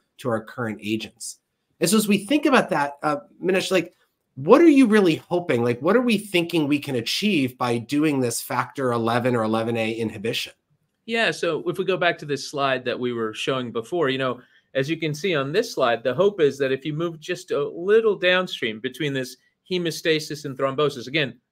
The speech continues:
Speaker 2: this is hypothetical, our hope of what we'll do physiologically, is that you'll still allow there to be some thrombin generated to stop bleeding, but that the factor eleven or eleven A inhibitors actually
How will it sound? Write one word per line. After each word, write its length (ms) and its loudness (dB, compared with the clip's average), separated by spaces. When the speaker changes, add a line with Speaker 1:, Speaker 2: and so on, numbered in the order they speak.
Speaker 2:
this 180 -4
is 200 -12
hypothetical, 840 -2
our 140 -2
hope 360 -2
of 120 -12
what 140 -4
we'll 140 -4
do 220 -4
physiologically, 920 -8
is 160 -4
that 160 2
you'll 180 0
still 360 -4
allow 500 0
there 180 0
to 80 -4
be 460 -6
some 440 -2
thrombin 500 -2
generated 580 -2
to 80 -14
stop 440 -4
bleeding, 420 -8
but 180 0
that 160 0
the 80 -2
factor 360 -2
eleven 540 -2
or 260 -6
eleven 340 -2
A 200 -2
inhibitors 520 -4
actually 580 -4